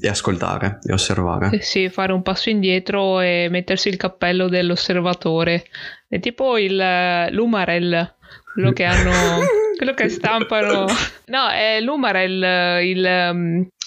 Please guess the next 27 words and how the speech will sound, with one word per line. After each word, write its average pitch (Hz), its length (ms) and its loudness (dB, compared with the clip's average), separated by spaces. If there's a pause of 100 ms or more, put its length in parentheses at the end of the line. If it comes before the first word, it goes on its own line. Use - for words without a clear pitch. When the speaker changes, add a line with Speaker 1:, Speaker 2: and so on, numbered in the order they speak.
(160)
Speaker 2:
è 208 140 0
un, 196 260 0
eh, 180 420 0 (1300)
omino. 233 800 0 (140)
Penso 254 280 -2
che 285 100 -2
sia 185 760 0
la 185 280 -2
traduzione, 202 560 -2
adesso 202 440 -2
non 196 160 0
me 220 100 0
ne 202 120 0
vogliano, 190 800 0 (400)
ehm, 175 600 0 (500)
i 185 120 0
nostri 185 800 0
amici 196 480 0
dell'Emilia 185 440 2
Romagna, 190 520 0
comunque 196 680 0
dovrebbe 202 380 0
essere 190 480 0
la 185 100 0
traduzione 190 520 0
di 190 120 2
omino, 185 720 2